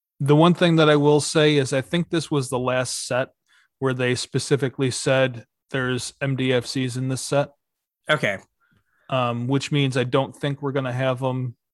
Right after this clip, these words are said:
Speaker 1: for, uh, Forgotten Realms. And I really doubt we're gonna have 'em for Innistrad.
Speaker 2: I mean
Speaker 1: Because I'm assuming we're gonna have transforming cards in Innistrad.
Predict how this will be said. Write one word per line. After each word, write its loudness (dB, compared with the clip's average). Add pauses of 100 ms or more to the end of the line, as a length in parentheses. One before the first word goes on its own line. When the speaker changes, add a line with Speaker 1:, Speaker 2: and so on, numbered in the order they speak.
(120)
Speaker 1:
for, -2 (460)
uh, -8
Forgotten 0
Realms. -2 (720)
And 2
I 4
really 4
doubt 2
we're -2
gonna -2
have -2
'em -6
for -10
Innistrad. -2 (720)
Speaker 2:
I 2
mean 4
Speaker 1:
Because -2
I'm 2
assuming 0
we're -2
gonna -2
have -2 (220)
transforming -4
cards 0
in -2
Innistrad. -2